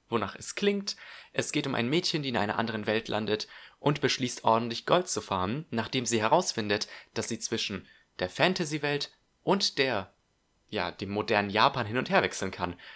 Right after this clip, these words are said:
Und so hat sie halt beschlossen, in der Fantasy-Welt sammelt sie so viel Geld wie möglich, damit sie früh in Rente gehen kann. Finde ich ein cooles Ziel,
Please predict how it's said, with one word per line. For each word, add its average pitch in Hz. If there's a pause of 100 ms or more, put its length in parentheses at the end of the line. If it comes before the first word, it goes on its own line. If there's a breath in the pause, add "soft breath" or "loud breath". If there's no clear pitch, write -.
Und 147
so 151
hat 156
sie 156
halt 143
beschlossen, 143 (240 loud breath)
in 117
der 110
Fantasy-Welt 143 (100)
sammelt 110
sie 110
so 104
viel 175
Geld 139
wie 117
möglich, 117 (300)
damit 131
sie 113
früh -
in 135
Rente 101
gehen -
kann. - (300)
Finde 185
ich -
ein 139
cooles -
Ziel, 220